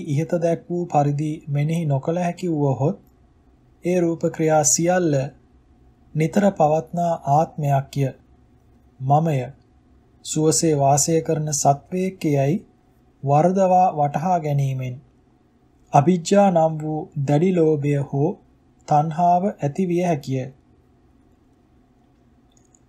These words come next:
රූප කයට පීඩා ඇතිවීමෙන් දොම්නස සහිත තරහ,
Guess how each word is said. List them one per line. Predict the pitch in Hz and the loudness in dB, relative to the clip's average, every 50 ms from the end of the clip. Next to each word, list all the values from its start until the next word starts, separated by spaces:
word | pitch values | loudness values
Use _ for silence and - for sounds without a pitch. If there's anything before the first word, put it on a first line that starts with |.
| _ _ _ - | _ _ _ -2
රූප | - 170 185 208 202 - 220 | 0 2 4 4 4 4 2
කයට | 208 - 196 190 190 190 190 202 196 | 2 4 4 4 4 4 2 -2 -4
පීඩා | - 175 170 170 165 180 180 | -2 -2 -2 0 2 2 4
ඇතිවීමෙන් | 175 151 139 139 - 170 175 170 175 175 165 151 143 143 147 185 208 196 _ _ _ _ _ _ _ _ _ _ - | 4 2 0 -2 -4 -4 -4 -4 -6 -6 -4 -2 -2 -2 -2 -2 -4 -6 _ _ _ _ _ _ _ _ _ _ -8
දොම්නස | 147 143 151 165 175 185 185 196 185 - - | -4 -2 -2 -2 0 0 0 0 0 -2 -2
සහිත | 196 - - 170 156 156 175 - - 190 185 175 - - _ _ _ _ _ _ _ - | -2 -2 -2 -2 -2 -4 -4 -2 -2 -2 -2 -2 -6 -12 _ _ _ _ _ _ _ 2
තරහ, | 160 151 151 151 139 135 | 4 6 6 6 4 4